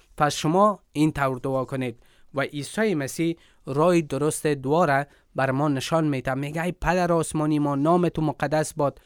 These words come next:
پادشاهی تو بیاید، اراده تو همان طور که در آسمان اجرا می‌شود، در زمین نیز اجرا شود.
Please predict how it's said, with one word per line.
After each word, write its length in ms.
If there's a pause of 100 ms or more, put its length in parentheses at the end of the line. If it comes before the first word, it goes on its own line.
(240)
پادشاهی 640
تو 100
بیاید، 600
اراده 540
تو 120
همان 240
طور 240
که 120
در 200
آسمان 400
اجرا 360
می‌شود، 480 (400)
در 160
زمین 460
نیز 260
اجرا 380
شود. 360